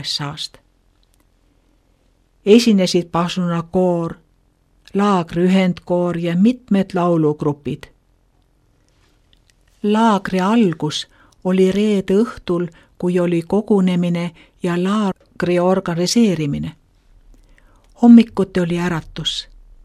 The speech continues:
võimlemine, lipu heiskamine koos hommikupalvega. Laupäeval ja esmaspäeval olid ettekanded.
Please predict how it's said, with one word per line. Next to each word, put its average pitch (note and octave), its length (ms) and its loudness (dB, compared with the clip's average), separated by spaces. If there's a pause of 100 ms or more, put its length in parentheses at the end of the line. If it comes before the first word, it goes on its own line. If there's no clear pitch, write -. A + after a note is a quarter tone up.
võimlemine, D#3 720 2 (1000)
lipu F#3+ 460 -2
heiskamine D3 680 -4
koos D#3+ 460 -6 (140)
hommikupalvega. D3+ 920 -6 (1600)
Laupäeval G#3 680 2
ja F3 120 0
esmaspäeval G3 920 -2
olid F3 280 -4
ettekanded. D3+ 880 -8